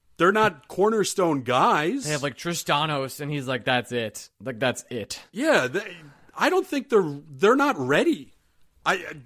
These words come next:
Speaker 1: they, listen, Bellinger did exactly what I was hoping he would do. Um, I
Speaker 2: Take
Speaker 1: even
Speaker 2: a, take
Speaker 1: think
Speaker 2: a
Speaker 1: I
Speaker 2: prove it deal?
Speaker 1: Yeah, and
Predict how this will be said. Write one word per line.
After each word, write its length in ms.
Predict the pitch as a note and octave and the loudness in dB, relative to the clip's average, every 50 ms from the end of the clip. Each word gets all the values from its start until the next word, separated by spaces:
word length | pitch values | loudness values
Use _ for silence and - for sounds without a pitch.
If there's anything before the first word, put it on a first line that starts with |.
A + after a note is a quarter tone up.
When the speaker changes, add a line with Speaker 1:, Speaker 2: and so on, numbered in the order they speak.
| B2 | -2
Speaker 1:
they, 360 | - F#3 G#3 A3 F#3 D#3 C#3 _ _ _ _ _ _ - | 2 2 2 2 0 -8 -14 _ _ _ _ _ _ -2
listen, 340 | F3 G3 F#3+ - D3 A#2+ | 0 0 0 -2 -6 -8
Bellinger 480 | A2 G#2 D#3 F3+ G#3 A3 G3 D#3 E3+ E3 | -2 2 2 4 4 2 2 0 -2 -2
did 160 | D3 D#3 D#3 D3 | -2 -2 -4 -6
exactly 420 | C3+ A#2+ C#3+ D3+ D#3 D3+ E3+ D#3+ | -4 -2 0 0 2 2 0 -2
what 160 | D#3 D3 C#3+ C3+ | 0 0 0 0
I 180 | C3 B2+ A2+ - _ _ _ - - _ - | 0 -2 -4 -8 _ _ _ -20 -14 _ 0
was 160 | D3 C#3+ - | 0 2 4
hoping 320 | - F3+ A3 A3 A3+ F3+ | 6 6 6 6 4 -4
he 140 | C#3+ C#3 C3+ | -4 -4 -4
would 180 | A#2+ A#2 G#2 G2 | -4 -4 -8 -8
do. 320 | G#2+ G#2 G2 G2 G2 F#2+ _ - | -8 -8 -8 -8 -12 -16 _ -6
Um, 480 | A#2+ A2+ A2+ A2 A2 G#2 G2+ G2+ G#2 _ - | -4 -2 0 0 -2 -4 -6 -10 -12 _ -4
I 100 | B2 B2 | -4 -4
Speaker 2:
Take 240 | A#2+ - - C#3+ | -4 -2 -2 -2
Speaker 1:
even 100 | D3+ C#3 | 0 0
Speaker 2:
a, 60 | C#3+ - | 0 0
take 100 | - D#3 | 0 2
Speaker 1:
think 60 | D3+ | 2
Speaker 2:
a 20 | C#3+ | 2
Speaker 1:
I 40 | C#3 | 2
Speaker 2:
prove 160 | D3 D3 C#3+ | 2 2 2
it 80 | D#3 C#3+ | 2 2
deal? 280 | E3 E3+ E3+ E3+ E3+ - _ _ _ _ | 2 2 0 0 -4 -12 _ _ _ _
Speaker 1:
Yeah, 380 | F4+ G#4 G#4 G4+ G3+ C3+ A2 F#2+ - - | 2 4 4 4 4 2 0 -6 -10 -6
and 360 | - - - E3 D#3 C3+ B2+ | -2 -2 -2 -2 -4 -10 -16